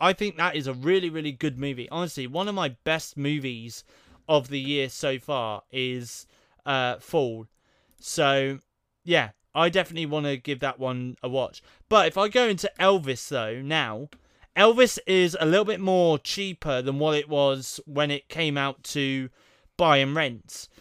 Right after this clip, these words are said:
So renting it now costs four ninety-nine in high definition and standard definition. If you wanna buy it and keep it, it's thirteen ninety-nine to,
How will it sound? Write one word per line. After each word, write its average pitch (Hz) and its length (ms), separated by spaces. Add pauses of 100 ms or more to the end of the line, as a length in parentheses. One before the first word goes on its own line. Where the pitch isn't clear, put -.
(140)
So 165 300
renting 196 520
it 151 160
now 160 440
costs 165 320
four 185 240
ninety-nine 147 760 (520)
in 151 180
high 165 260
definition 156 560
and 135 140
standard 165 360
definition. 127 580 (400)
If 160 120
you 170 120
wanna 208 220
buy 180 340
it 165 240
and 143 160
keep 190 340
it, 127 280 (320)
it's 147 220
thirteen 196 720
ninety-nine 131 800
to, 139 180